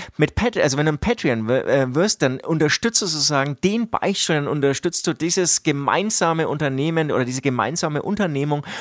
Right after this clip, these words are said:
von, ähm, Ost und, ähm, mir, dem Süd.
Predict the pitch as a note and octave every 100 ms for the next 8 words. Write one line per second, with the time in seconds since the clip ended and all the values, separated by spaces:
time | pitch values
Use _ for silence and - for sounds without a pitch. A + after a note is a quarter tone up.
0 | - - D3+ D3+ D#3 - B2+ B2 - -
1 | F3+ - - - - - C3+ C3+ C3+ A#2+
2 | A#2 A#2 - C3+ D#3+ F#3 F3+ C3 A#2 -
3 | F#3+ -